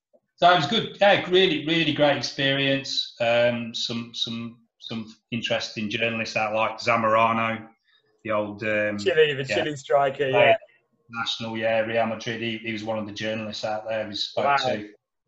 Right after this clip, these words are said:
Speaker 2: Wow.
Speaker 1: Um, yeah, wonderful. Yeah, it was a, it was a strange tournament. Uh, Bolsonaro and all the stuff that went on, the political stuff, it was very, very weird. Uh, I still think, I still think that there was a few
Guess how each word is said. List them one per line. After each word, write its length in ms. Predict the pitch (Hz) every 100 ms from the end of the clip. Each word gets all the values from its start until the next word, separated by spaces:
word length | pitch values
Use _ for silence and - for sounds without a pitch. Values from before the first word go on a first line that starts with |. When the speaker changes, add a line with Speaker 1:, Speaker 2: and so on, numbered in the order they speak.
| _ _
Speaker 2:
Wow. 480 | 120 123 120 104 104
Speaker 1:
Um, 220 | 104 104 _ _ _ _ _ _ _ _ -
yeah, 260 | 180 170
wonderful. 680 | 143 196 165 - 151 131 117 139
Yeah, 200 | 160 151
it 20 |
was 100 | 131
a, 80 | 156
it 80 | 160
was 140 | 143 139
a 40 |
strange 460 | 143 185 160 156 -
tournament. 560 | 165 156 139 135 123
Uh, 420 | 127 123 123 120 113 -
Bolsonaro 760 | 123 - 117 120 120 117 117
and 80 | 113
all 120 | 113
the 80 | 110
stuff 380 | - - 127 120
that 120 | 123
went 200 | 113 117
on, 160 | 110 107
the 60 | 107
political 460 | - 120 - 104
stuff, 300 | 101 - 104
it 60 | 107
was 80 | 98
very, 280 | 120 107 101
very 300 | 98 95 95
weird. 360 | 98 104 104 - _ _ _ _ _ 95
Uh, 200 | 95 104
I 40 |
still 280 | - - 104
think, 300 | - 107 101 -
I 460 | - _ _ _ -
still 240 | - 110
think 360 | 101 110 101 -
that 120 | 107 - -
there 100 | 101
was 160 | 98
a 40 | 98
few 420 | - 107 104 101